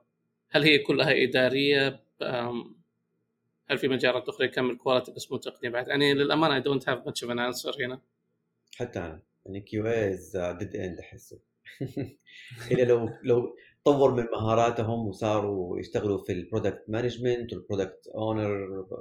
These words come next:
Speaker 2: roles، ممكن، ممكن ياخذوا business classes ولا شيء زي كذا عشان have exposure على ال كيو اي. بس، آه، I don't know. For me, a كيو اي، آم، اللي هو software engineer who never liked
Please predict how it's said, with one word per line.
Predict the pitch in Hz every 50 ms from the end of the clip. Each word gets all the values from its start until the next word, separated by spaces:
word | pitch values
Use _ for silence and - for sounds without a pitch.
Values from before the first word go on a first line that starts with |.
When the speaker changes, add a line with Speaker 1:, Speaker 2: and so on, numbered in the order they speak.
| 95 101
Speaker 2:
roles، | 110 110 110 107 110 110 110 - - _ _ _ _ _ _ _
ممكن، | 110 113 123 113 101 - - 87 78 73 - _ _
ممكن | 101 104 101 - - - 92
ياخذوا | 101 107 107 98 101 98
business | 107 101 101 104 95 92
classes | - - 107 98 95 92 - 101 90 85
ولا | 82 80
شيء | 80 - 90 82
زي | - 80 78
كذا | - - 85 78 76 -
عشان | - - - 76 76 - _ _ _ _ _ _ _ _ _ _ _ _ _ _ _ _ _ _ _ _ 101
have | 98 92
exposure | - - - - - 98 87 85 - -
على | 76 73 76 76 78
ال | 73 - - 80 - - - - - _ _ _ _
كيو | 92 82 - 82
اي. | 82 85 -
بس، | 85 85 - - - - 87
آه، | 87 82 85 82 82 80 - _ _ _ _ _ _ _ _ _ _ _ _ _ _ -
I | 110
don't | 120 127 113
know. | 101 92 87 - - _ _ _ _ -
For | 120 117 117 127
me, | 143 147 147 139
a | 127 123 -
كيو | 135 131 123
اي، | 120 117 117 117 113 113 117 113 - - _ _ _ _ _ _ _ _ _ _ -
آم، | 92 85 87 90 87 90 87 87 90
اللي | 95 95 98 104
هو | 110 110 110 98
software | - 127 113 - - 117 110 110 104
engineer | 101 104 110 113 113 104 98
who | 101 104
never | 107 110 104 110 101
liked | 98 98 95 98 98 -